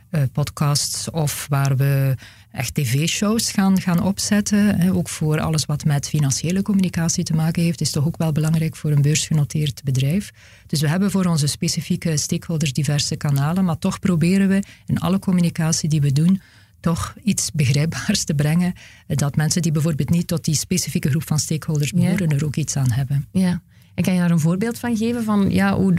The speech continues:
Speaker 2: hoe, hoe dat je dat ooit gedaan hebt, of waarbij dat je misschien dacht van, oei,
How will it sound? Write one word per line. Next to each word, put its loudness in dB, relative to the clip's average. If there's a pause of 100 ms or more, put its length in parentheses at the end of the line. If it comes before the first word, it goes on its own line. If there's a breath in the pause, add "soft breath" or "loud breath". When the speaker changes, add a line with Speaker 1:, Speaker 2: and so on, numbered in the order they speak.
Speaker 2:
hoe, 0
hoe 2
dat 4
je 2
dat 0
ooit 2
gedaan 2
hebt, -4
of -2
waarbij 2
dat 2
je 2
misschien 0
dacht -2
van, 0
oei, 4